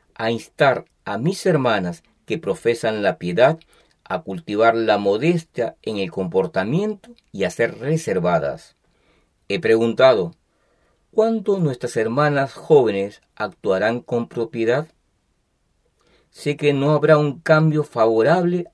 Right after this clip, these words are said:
hasta que los padres sientan la importancia de ejercer gran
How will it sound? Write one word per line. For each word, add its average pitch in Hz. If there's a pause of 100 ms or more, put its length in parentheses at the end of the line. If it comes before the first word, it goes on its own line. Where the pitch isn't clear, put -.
(140)
hasta -
que 95
los 90
padres 170
sientan 107 (500)
la 110 (640)
importancia 139 (500)
de 113
ejercer 135 (260)
gran 190